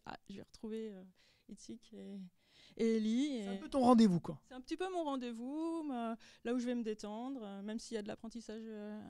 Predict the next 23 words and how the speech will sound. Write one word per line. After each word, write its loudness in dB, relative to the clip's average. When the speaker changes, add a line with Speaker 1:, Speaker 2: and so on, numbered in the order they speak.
Speaker 1:
avec, -10
mais -8
ça -8
me, 0
ça 0
me 2
coupe -6
de -6
la -6
partie -12
travail, -6
euh, -12
avant -14
le -14
retour -16
maison, -12
et, -14
et -2
c'est, -6
c'est -10
un -2
vrai -4
plaisir. -12